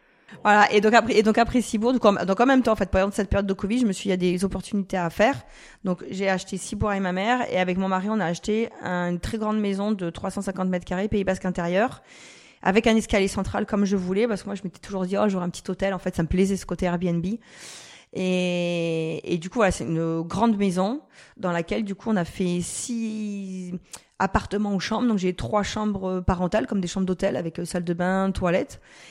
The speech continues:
Et j'ai, euh, un T deux, un loft et un studio. Voilà. Et qu'on loue un peu en appart-hôtel. Donc, pareil, en,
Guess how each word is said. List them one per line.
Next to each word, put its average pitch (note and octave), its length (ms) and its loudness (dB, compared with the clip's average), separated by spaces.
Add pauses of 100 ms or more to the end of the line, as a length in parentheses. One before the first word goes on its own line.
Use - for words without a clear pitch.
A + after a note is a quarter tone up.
(160)
Et F3 120 -4
j'ai, G3+ 320 0
euh, E3+ 600 0
un F#3+ 100 0
T F#3+ 180 0
deux, A3 440 2
un F3+ 240 -2
loft G3+ 320 0
et G#3 40 -2
un F#3+ 60 -2
studio. F3 340 -8 (880)
Voilà. E3+ 300 -4
Et E3 100 -2
qu'on F#3+ 220 4
loue G#3+ 320 2 (300)
un F3 80 2
peu A#3+ 140 4
en A3 120 4
appart-hôtel. G3 640 4
Donc, G3 140 2
pareil, G3 280 2
en, F3 200 0